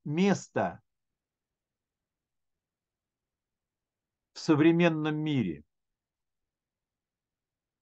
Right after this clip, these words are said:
Некоторые даже говорят про обряд обрезания таким образом. Это же тоже пролитие крови, заключение союза.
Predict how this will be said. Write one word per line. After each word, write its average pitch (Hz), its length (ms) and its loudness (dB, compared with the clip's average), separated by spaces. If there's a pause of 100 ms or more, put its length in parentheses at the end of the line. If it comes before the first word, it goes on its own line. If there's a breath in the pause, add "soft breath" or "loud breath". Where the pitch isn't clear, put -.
(1000)
Некоторые 117 560 -4
даже 123 260 0
говорят 135 440 0
про 147 180 2
обряд 160 320 2
обрезания 175 720 2
таким 143 440 -4
образом. 101 520 -2
Это 127 180 0
же 160 200 0
тоже 147 720 4 (640)
пролитие 165 640 4
крови, 143 720 2 (200)
заключение 165 920 0
союза. 156 840 0